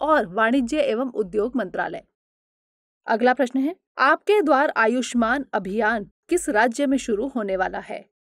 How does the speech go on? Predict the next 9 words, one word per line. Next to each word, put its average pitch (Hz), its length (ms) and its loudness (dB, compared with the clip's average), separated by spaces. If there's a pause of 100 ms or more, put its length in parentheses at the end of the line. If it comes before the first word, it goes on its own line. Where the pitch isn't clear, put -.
(140)
इसका 220 260 -4
सही 233 300 -2
जवाब 254 320 2
है 339 80 2
मध्य 233 300 -2
प्रदेश। 170 540 -6 (1040)
अगला 214 280 2
प्रश्न 254 260 -4
है, 302 160 -2